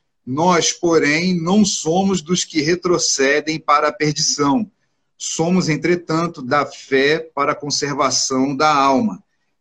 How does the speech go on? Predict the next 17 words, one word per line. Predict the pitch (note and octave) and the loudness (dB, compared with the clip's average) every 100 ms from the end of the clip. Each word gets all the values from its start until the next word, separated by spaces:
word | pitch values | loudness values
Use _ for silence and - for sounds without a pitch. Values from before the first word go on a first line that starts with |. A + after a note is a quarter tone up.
| _ | _
É, | A2+ A#2+ A#2+ A#2 A2 G#2 C3 | -2 2 2 2 0 -2 -2
então, | C3 F#3+ | 0 0
pastor, | F#3+ - C3 | 0 0 2
eu | A#2 | 2
já | D3+ | 2
dei | E3+ | 2
aqui | F3+ F3 | 2 0
a | C#3+ | -2
chave | - D3 E3 D#3+ A2 G2 - | 0 2 2 2 0 -8 -10
de | A2+ B2+ B2 G#2+ | -2 0 0 0
dois | D3 E3 | -2 -2
pontos | - D3 C#3 | -2 -2 0
aí | C#3 | -2
que | C#3 | -2
a | |
gente | C3 - | -6 -2
vai | C3 B2 | 0 0